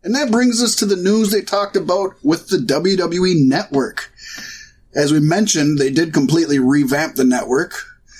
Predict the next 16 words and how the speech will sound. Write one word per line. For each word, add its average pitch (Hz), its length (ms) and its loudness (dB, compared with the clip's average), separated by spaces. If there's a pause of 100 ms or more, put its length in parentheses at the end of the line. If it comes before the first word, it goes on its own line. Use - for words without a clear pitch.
(460)
They 151 140 2
initiated 156 600 0
the 143 80 0
transition 170 880 0
to 160 140 0
a 147 100 2
new 160 240 0
platform 143 760 0 (180)
this 143 160 0
past - 600 -4
twenty-fourth, 185 1080 -2 (640)
which 151 380 0
would 165 260 0
have 143 280 0
been 180 1040 0
Wednesday? 226 400 2